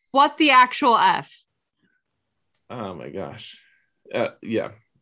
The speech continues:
Speaker 2: Yeah. So re-, rest in peace, Loial. And yeah, I'm looking at our list. I, I wrote,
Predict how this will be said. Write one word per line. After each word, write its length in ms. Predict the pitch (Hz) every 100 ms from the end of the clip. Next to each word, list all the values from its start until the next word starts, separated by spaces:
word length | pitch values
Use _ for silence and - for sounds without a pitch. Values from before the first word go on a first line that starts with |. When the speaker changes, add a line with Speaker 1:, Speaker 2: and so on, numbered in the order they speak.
| _ _ _ _ _ _
Speaker 2:
Yeah. 180 | 117 -
So 260 | - 110 -
re-, 280 | 127 139
rest 300 | 147 123 127
in 80 | 131
peace, 240 | 127 120 113
Loial. 480 | 101 90 98 117 131
And 400 | 131 113 101 95 _ _ _ _ _ _ _ -
yeah, 240 | 123 92 110 -
I'm 120 | 123
looking 280 | 123 120 110
at 80 | 104
our 100 | 98
list. 340 | 98 95 -
I, 140 | 95 -
I 40 |
wrote, 400 | 110 101 95 -